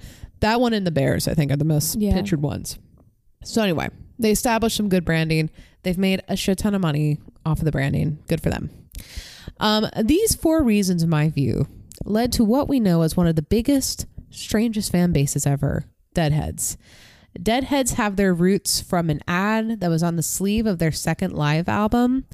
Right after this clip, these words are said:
Speaker 1: and it said, "Dead Freaks Unite. Who are you? Where are you? How are you? Send us your name and address, and we'll keep you informed. Deadheads, P O Box ten sixty-five, San Rafael, California, nine four nine zero one."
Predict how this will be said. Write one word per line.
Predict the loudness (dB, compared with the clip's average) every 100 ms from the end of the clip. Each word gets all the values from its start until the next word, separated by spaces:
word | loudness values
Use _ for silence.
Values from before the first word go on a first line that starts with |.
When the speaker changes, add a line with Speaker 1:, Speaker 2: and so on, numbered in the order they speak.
| -20 -20 -8
Speaker 1:
and | 0 0
it | 2
said, | 0 2 2 2 -2 -8 -20 _ -10
"Dead | -2 0 2 0 -4
Freaks | 0 0 2 -2 -2
Unite. | 2 2 0 -4 _ _
Who | -4 2 4
are | 4 2
you? | 0 -2 -4 -8 -6
Where | 0 2 2 2
are | 2 0
you? | -4 -8 -10 -16
How | -20 -8 -2 0
are | 0 -4 -8
you? | -10 -12 -16 _ -20 -20 -10
Send | -2 0
us | 0 2
your | 2
name | 2 2
and | 2
address, | 0 0 0 -2
and | 0 0
we'll | 0
keep | 0 0 2
you | 2
informed. | 2 0 -2 -2 -6 -12 -16 -20 _
Deadheads, | -2 0 2 0 -2 -4 -2
P | 0 2
O | 2
Box | 2 0 -2 -4
ten | -2 -2 0
sixty-five, | -2 0 -2 0 0 0 0
San | 0 0 2
Rafael, | 0 0 0 2 0
California, | 0 -2 0 -2 -2 -2
nine | -2 -4
four | -2 -2
nine | 0 0
zero | 0 -2
one." | -2 -6 -10